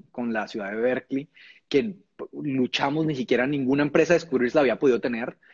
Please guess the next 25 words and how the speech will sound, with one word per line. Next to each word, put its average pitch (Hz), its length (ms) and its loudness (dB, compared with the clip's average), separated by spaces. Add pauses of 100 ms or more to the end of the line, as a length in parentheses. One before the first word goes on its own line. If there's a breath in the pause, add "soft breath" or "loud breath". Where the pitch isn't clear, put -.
(220 soft breath)
eh, 120 380 2
luchamos 131 560 -2
con 147 180 0
eso, 135 400 -4 (340 soft breath)
eh, 110 680 0 (240)
nosotros 123 300 -2
tenemos 143 260 0
unos 151 120 -2
protocolos 143 680 4
y - 20 -2
unos 123 140 -4
procesos, 139 580 0
en 127 120 -4
ese 120 120 -4
entonces 147 380 0
teníamos 139 420 -2
un 113 300 -4
sistema 139 300 -2
de 139 40 0
baterías 104 300 -2
distinto 123 380 -4
al 113 40 -2
que 143 80 0
tenemos 110 240 -4
ahorita, 123 460 -2